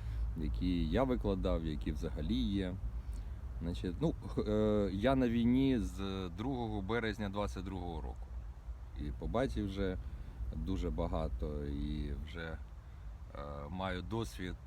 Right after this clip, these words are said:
з того, що працює, що не працює і так далі. Значить, в принципі, можна розділити ці всі групи, що працює з різних технік, які, е, впливають на людину, допомагають людині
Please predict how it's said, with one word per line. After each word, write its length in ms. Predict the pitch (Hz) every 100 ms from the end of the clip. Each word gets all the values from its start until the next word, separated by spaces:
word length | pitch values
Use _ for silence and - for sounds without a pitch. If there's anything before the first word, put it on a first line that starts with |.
| - 80
з 100 | -
того, 320 | 98 101 98
що 200 | - 87
працює, 560 | 87 85 - 139 143
що 200 | 110 95
не 120 | 90 85
працює 560 | - 82 - 120 98
і 140 | 87 -
так 100 | 76 65
далі. 180 | 55 53 - - - - - - -
Значить, 260 | 78 - -
в 100 | -
принципі, 640 | 220 240 180 131 131 104 101
можна 420 | 120 180 151 127
розділити 720 | 123 104 117 131 156 - 110
ці 480 | - - 117 110 95 - - - -
всі 340 | - - 120 113
групи, 560 | 113 127 110 107 101
що 200 | 92 117
працює 580 | 98 104 - 117 120 110
з 80 | 104
різних 380 | 120 110 110 98
технік, 440 | - 156 - 127 - - - - - - - -
які, 600 | 104 107 107 113 113 107 104 - 104
е, 340 | 95 95 92 87 -
впливають 560 | 117 107 120 113 104
на 100 | 104
людину, 520 | 95 95 117 143 131
допомагають 840 | 101 80 90 90 90 127 120 110 104
людині 520 | 98 101 98 95